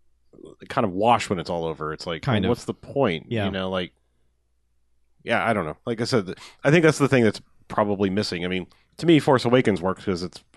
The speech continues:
Speaker 1: story
Speaker 2: Proper
Speaker 1: beat.
Speaker 2: Star
Speaker 1: It's,
Speaker 2: Wars.
Speaker 1: yeah, it's, it's a, it's a reboot sort of of, of Star Wars
Speaker 2: Yeah.
Speaker 1: New Hope, story beat wise.
Speaker 2: Mm-hmm.
Speaker 1: Um, this one, it's just like,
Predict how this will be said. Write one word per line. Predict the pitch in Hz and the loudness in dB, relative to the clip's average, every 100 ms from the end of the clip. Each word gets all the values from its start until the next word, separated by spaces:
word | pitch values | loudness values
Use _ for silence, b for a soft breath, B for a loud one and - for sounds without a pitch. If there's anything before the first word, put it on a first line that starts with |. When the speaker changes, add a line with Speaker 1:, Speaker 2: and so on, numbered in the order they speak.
| _ _ - - | _ _ -20 -14
Speaker 1:
story | - - 170 143 | -8 6 8 8
Speaker 2:
Proper | |
Speaker 1:
beat. | 127 | 6
Speaker 2:
Star | 120 127 92 | 6 6 4
Speaker 1:
It's, | 95 | 2
Speaker 2:
Wars. | 135 | 4
Speaker 1:
yeah, | 131 101 | 6 4
it's, | 101 | 2
it's | 117 104 | -2 -2
a, | 113 | -2
it's | 107 110 | -4 -6
a | 95 _ 110 | -8 _ -6
reboot | 110 113 98 104 98 | 0 0 2 -2 -2
sort | 110 104 | -4 -4
of | 92 | -4
of, | 92 - - | -6 -8 -10
of | 78 | -10
Star | - 95 | -4 -4
Wars | 90 92 | -2 -2
Speaker 2:
Yeah. | 90 | -2
Speaker 1:
New | 104 | 0
Hope, | 104 123 - _ _ - - _ _ - | 2 2 2 _ _ -20 -20 _ _ -18
story | - - 131 95 | -6 2 2 2
beat | 82 - | -4 -8
wise. | 80 71 - - | -8 -8 -10 -6
Speaker 2:
Mm-hmm. | 156 139 151 - 98 | -4 -2 -2 -4 -2
Speaker 1:
Um, | 101 95 - | 0 0 -2
this | 123 - | -2 2
one, | 123 | 2
it's | 104 - | 0 -4
just | 95 | -4
like, | 101 98 | -4 -4